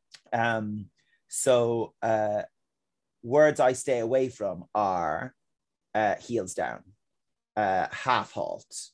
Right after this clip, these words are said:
um, ride the horse more forward, because they don't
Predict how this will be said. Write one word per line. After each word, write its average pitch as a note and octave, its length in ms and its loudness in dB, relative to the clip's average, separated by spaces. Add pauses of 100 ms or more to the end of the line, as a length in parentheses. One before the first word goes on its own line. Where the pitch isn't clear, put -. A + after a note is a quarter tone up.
(560)
um, F2+ 1200 -4 (1000)
ride C3 460 6
the C3 100 4
horse B2 460 2
more A#2 340 0 (200)
forward, A2 580 4 (440)
because D#3 480 0 (400)
they D3+ 120 6
don't E3+ 340 2